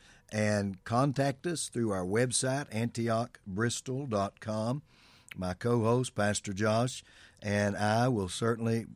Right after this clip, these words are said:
respond any way you need to contact us,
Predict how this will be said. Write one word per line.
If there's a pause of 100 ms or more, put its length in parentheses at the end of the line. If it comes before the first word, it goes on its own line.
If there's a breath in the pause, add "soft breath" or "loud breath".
(600)
respond (460 soft breath)
any
way
you
need
to
contact
us,